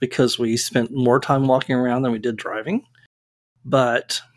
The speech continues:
the problem there too is that the larger community is less visible, is less visible because you aren't,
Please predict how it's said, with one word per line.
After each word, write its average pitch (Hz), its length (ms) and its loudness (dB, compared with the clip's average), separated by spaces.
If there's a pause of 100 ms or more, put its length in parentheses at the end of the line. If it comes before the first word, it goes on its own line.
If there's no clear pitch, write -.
(540)
the 147 100 0
problem 160 440 0
there 113 260 -2
too 196 260 0
is 117 140 0
that 120 140 -2
the 117 100 0
larger 123 360 0
community 113 680 -4 (340)
is 151 220 2
less 127 220 2
visible, 120 680 0 (180)
is 165 220 4
less 131 240 0
visible 123 640 -4 (360)
because 135 380 -2
you 131 160 0
aren't, - 560 -2